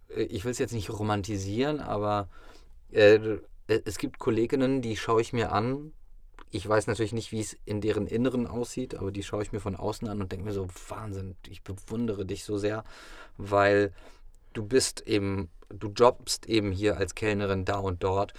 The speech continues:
aber stellst einen eigenen Kurz-, und, und nimmst das Geld, was du verdienst, und, äh, finanzierst deinen eigenen Kurzfilm,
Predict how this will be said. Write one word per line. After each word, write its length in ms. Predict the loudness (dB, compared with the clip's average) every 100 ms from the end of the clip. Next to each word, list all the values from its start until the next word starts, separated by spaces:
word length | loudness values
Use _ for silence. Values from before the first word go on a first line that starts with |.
| -18 -18 -4
aber 200 | 0 0
stellst 380 | 6 6 6
einen 80 | -4
eigenen 320 | -4 -2 -2
Kurz-, 240 | 0 0 0
und, 260 | -8 -10
und 220 | -8 -8 -2
nimmst 260 | -2 0
das 240 | -2 -2 0
Geld, 440 | 4 4 2 -4 -14 -18 -18 -8
was 160 | -6 -4
du 80 |
verdienst, 640 | 0 0 0 -4 -4 -8 -14 -16 -18 -20 -14
und, 380 | -2 0 0 -2
äh, 180 | 2 2
finanzierst 560 | 2 0 -2 -2 -4 -2
deinen 140 | -2
eigenen 280 | -2 -2 -2
Kurzfilm, 680 | 4 4 6 2 0 -2